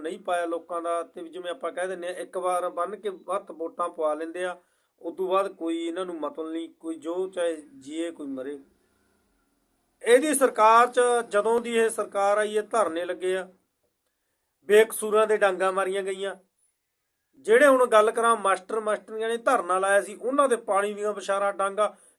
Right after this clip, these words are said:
ਬੇਕਸੂਰਾਂ ਨੂੰ ਕੁੱਟੀ ਜਾਂਦੇ ਆ ਬਿਨਾਂ ਫਾਲਤੂ। ਜੇ ਬੰਦੀ ਸਿੰਘਾਂ ਦੀ ਗੱਲ ਕਰੀਏ, ਇੱਕ ਰਿਹਾਈ ਦਾ ਮੋਰਚਾ ਰੱਖਿਆ ਗਿਆ ਸੀ, ਉੱਥੇ ਅਥਰੂ ਗੈਸ ਦੇ ਗੋਲੇ ਸੱਟੇ,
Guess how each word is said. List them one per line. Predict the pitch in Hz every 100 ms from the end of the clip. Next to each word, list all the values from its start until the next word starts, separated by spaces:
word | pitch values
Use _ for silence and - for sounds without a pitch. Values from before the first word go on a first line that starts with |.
| _
ਬੇਕਸੂਰਾਂ | 220 240 - 233 240 240
ਨੂੰ | 240
ਕੁੱਟੀ | 233 - 226
ਜਾਂਦੇ | 220 214
ਆ | 220
ਬਿਨਾਂ | 208 214
ਫਾਲਤੂ। | 202 208 208 202 190 _ _
ਜੇ | - 226
ਬੰਦੀ | 233 226 208 233
ਸਿੰਘਾਂ | 202 240 277
ਦੀ | 269
ਗੱਲ | 240 220
ਕਰੀਏ, | 214 208 214
ਇੱਕ | 208
ਰਿਹਾਈ | 214 208 220
ਦਾ | 180
ਮੋਰਚਾ | 185 190 185 190
ਰੱਖਿਆ | 180 185 185
ਗਿਆ | 190 185
ਸੀ, | 185 185 _ _ -
ਉੱਥੇ | 202 226 -
ਅਥਰੂ | 190 - 208
ਗੈਸ | 202 202 190
ਦੇ | 196 196 185
ਗੋਲੇ | - 180 196 190
ਸੱਟੇ, | 214 208 208